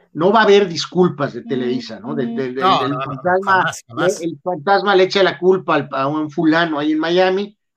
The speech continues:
Speaker 1: eh, es, probablemente tiene toda la razón, este, eh, no va a venir ningún comunicado de él diciendo, "Ay, discúlpenos, ¿no? Por haber <laughs> censurado a nuestros,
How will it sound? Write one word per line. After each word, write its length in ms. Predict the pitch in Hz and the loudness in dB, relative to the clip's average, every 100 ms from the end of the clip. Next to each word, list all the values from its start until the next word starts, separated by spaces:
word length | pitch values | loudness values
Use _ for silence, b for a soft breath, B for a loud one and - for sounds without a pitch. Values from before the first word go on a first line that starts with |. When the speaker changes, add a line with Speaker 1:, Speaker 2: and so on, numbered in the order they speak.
| _ - | _ -8
Speaker 1:
eh, 260 | 139 139 - _ - | -6 -6 -10 _ -12
es, 240 | 160 151 | -10 -10
probablemente 680 | - 143 151 170 131 147 127 | -8 -2 2 2 0 -8 -8
tiene 200 | 147 147 | -6 -6
toda 180 | 143 156 | -2 0
la 100 | 165 | 0
razón, 460 | 160 160 196 220 - _ _ B - - | 0 0 0 0 -6 _ _ B -16 -4
este, 840 | 160 160 151 - 160 151 151 - | -2 -2 -4 -4 -4 -2 -4 -6
eh, 60 | 156 | -4
no 200 | 160 185 | 0 2
va 80 | 185 | 2
a 40 | |
venir 400 | 156 151 185 180 | 0 0 0 0
ningún 280 | 147 139 165 | -2 -6 -6
comunicado 540 | 151 147 139 160 160 | -4 -4 -4 -4 -2
de 120 | 156 | -2
él 80 | 160 | -2
diciendo, 420 | 139 123 156 165 | -4 -2 -2 -2
"Ay, 200 | 160 165 | -4 -2
discúlpenos, 680 | 147 139 170 180 170 151 147 | -4 -4 2 2 2 -4 -4
¿no? 180 | 151 147 | -4 -4
Por 140 | 147 | -2
haber 160 | 139 156 | -2 -2
<laughs> 0 | |
censurado 640 | - 180 - 185 180 190 185 | -2 -2 0 0 2 2 2
a 60 | 165 | 0
nuestros, 560 | 147 139 143 139 - | -2 -8 -8 -8 -10